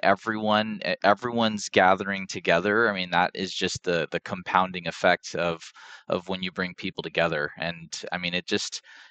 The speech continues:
it exploded, um, at this point. And it was, it was pretty much everyone wanted to come back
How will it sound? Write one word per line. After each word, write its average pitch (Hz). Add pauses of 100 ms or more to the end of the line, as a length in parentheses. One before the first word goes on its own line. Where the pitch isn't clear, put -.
it 107
exploded, 92 (120)
um, 80
at 85
this -
point. 78 (160)
And 85
it 87
was, 92
it 82
was 92
pretty 113
much 95
everyone 104 (360)
wanted 92
to 92
come 87
back 82